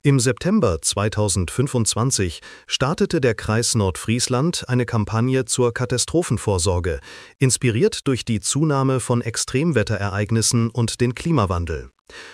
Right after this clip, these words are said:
Spezielle Anlässe gab es nicht, vielmehr reagiere man auf eine veränderte globale Lage und lokale Bedrohungen, wie Sturmfluten.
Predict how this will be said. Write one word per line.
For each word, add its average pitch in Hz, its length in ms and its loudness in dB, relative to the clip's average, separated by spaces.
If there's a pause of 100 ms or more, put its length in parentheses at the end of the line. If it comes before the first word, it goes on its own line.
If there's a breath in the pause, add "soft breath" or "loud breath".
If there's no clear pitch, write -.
Spezielle 151 600 0
Anlässe 151 440 4
gab 90 180 -2
es - 140 0
nicht, 95 320 -2 (240 loud breath)
vielmehr 113 560 2
reagiere 120 500 2
man 143 240 4
auf 127 240 -4
eine 127 180 2
veränderte 131 680 0
globale 101 480 2
Lage 107 480 2
und 120 260 0
lokale 123 480 0
Bedrohungen, 117 640 2 (220 loud breath)
wie 95 220 -2
Sturmfluten. 92 800 -2